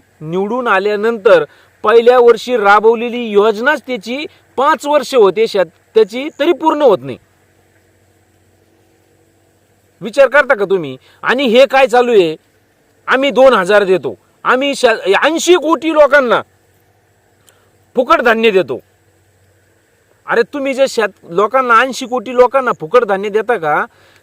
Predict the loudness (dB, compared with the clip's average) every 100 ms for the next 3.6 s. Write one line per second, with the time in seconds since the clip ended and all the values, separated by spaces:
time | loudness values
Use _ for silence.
0 | -8 -6 -2 2 4 2 0 -4 0 2
1 | 4 6 6 4 2 -2 0 2 2 4
2 | 2 2 -4 -8 -8 -8 -2 -2 0 0
3 | 2 2 -2 -2 0